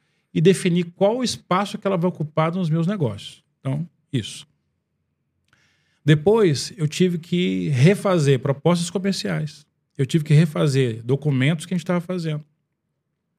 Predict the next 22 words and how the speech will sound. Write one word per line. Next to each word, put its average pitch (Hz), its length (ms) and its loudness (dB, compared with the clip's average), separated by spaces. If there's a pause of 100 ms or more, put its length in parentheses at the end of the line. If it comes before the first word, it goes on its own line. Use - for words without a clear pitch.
(460)
Eu 143 100 4
tive 185 220 0
que 185 80 -2
refazer, 139 800 0 (320)
tirar 160 300 4
alguns 185 360 2
vídeos 160 540 0
da 135 100 0
internet 131 520 -4 (420)
que - 100 -4
estavam 196 600 0
me 196 140 -2
associando 185 640 -2
a 185 40 0
essa 190 240 -2
imagem 180 420 0
que 208 140 -6
não 262 200 -2
era 254 180 -4
a - 20 -4
minha 135 160 -2
imagem. 104 380 -8